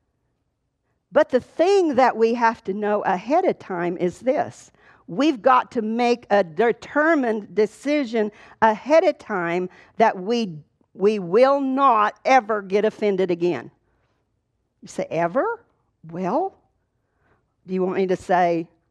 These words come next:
"I won't get offended most of the time"? No. We make a quality decision to not get offended.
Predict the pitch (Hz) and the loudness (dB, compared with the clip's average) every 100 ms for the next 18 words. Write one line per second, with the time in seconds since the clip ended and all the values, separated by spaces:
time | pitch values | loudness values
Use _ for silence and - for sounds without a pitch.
0 | _ - 226 240 254 - 175 233 220 - | _ -2 0 0 -2 -4 -4 0 0 -2
1 | 180 - 233 202 202 - _ 185 190 240 | -8 -2 0 0 -2 -4 _ -4 0 0
2 | - 254 262 - 269 269 370 381 _ _ | -2 -6 -6 -4 -2 0 -2 -6 _ _
3 | _ _ _ _ _ _ _ _ _ - | _ _ _ _ _ _ _ _ _ -12
4 | 185 180 170 262 - _ _ _ _ - | -4 -2 -2 -6 -12 _ _ _ _ -4
5 | 226 240 269 277 - 220 - - 240 269 | -2 2 2 0 0 -2 -2 -12 0 4
6 | 320 320 277 - 262 214 220 208 - 294 | 6 4 0 -2 -6 0 0 0 -2 -2
7 | 311 262 190 160 180 - _ _ _ _ | -2 -2 -2 -2 -4 -8 _ _ _ _
8 | - 269 233 240 294 320 - 190 175 269 | -2 0 2 2 6 6 4 -2 0 4
9 | 269 - 247 349 381 339 190 147 | 4 4 -2 2 2 2 0 0